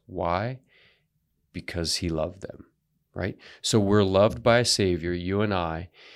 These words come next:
and even in the dark night of the soul, that's a truth we can cling to. And then I would also say that,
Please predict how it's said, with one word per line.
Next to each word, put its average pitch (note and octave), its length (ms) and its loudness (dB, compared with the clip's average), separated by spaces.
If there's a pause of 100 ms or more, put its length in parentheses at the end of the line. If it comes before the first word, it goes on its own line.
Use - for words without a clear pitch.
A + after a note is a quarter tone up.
(160)
and F#2 220 -2 (100)
even B2+ 320 4
in B2+ 140 4
the F2 300 -4 (420)
dark A2+ 320 4
night A2+ 260 0
of G2 100 0
the F2+ 80 -4
soul, F2 640 0 (120)
that's F#2+ 300 -6
a G2+ 60 -4
truth G2+ 420 -6
we F#2 140 -4
can F#2+ 180 -10
cling F2+ 340 -6
to. - 240 -10 (480)
And G#2+ 140 -4
then A#2 140 0
I A#2 120 0
would A#2 120 0
also A#2+ 400 0
say G#2 320 0
that, F#2+ 320 -2